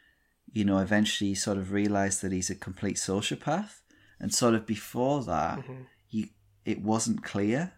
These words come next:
Speaker 1: to me. I, I just, I, you know, obviously he likes money and he likes power and he likes gambling and winning, but I didn't think that his love of money could outweigh his love of her. But when you get the scene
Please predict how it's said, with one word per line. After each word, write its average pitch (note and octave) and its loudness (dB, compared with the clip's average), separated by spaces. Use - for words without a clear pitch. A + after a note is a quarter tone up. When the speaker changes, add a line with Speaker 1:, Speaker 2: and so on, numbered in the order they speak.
Speaker 1:
to - -4
me. D#3 2
I, A#2+ 0
I G#2+ -2
just, - -4
I, - -6
you A#2+ 6
know, G2+ 8
obviously F#2+ 2
he G#2+ -4
likes F2+ 0
money F#2+ 0
and F#2 -2
he G2 -4
likes F2 -4
power F#2 0
and F2 -2
he F2+ -4
likes E2 -6
gambling F2+ 0
and E2+ -2
winning, E2+ -2
but G#2 -2
I G2+ 0
didn't C#3+ 0
think G#2+ 0
that - -10
his G#2 -2
love G#2+ 2
of G#2+ -10
money G2 2
could - -4
outweigh F#2+ -2
his G2 -4
love G2 -2
of F#2 -6
her. G#2+ -4
But - -4
when A2+ 6
you A2+ 8
get A2+ -2
the - -8
scene G2+ 0